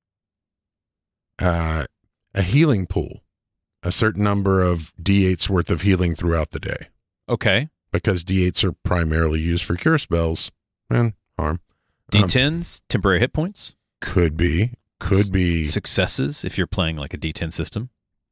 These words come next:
Speaker 1: Yeah. Uh, could be a number of martial maneuvers per day.
Speaker 2: Oh,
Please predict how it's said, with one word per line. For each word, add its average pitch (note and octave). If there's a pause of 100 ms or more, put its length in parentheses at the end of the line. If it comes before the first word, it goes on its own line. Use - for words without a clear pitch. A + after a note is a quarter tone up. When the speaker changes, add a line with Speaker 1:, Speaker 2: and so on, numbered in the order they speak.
(140)
Speaker 1:
Yeah. G#2+ (500)
Uh, F#2+ (180)
could G2
be F#2+
a E2+
number F#2+
of D#2
martial E2+
maneuvers A2
per B2
day. B2 (240)
Speaker 2:
Oh, G2+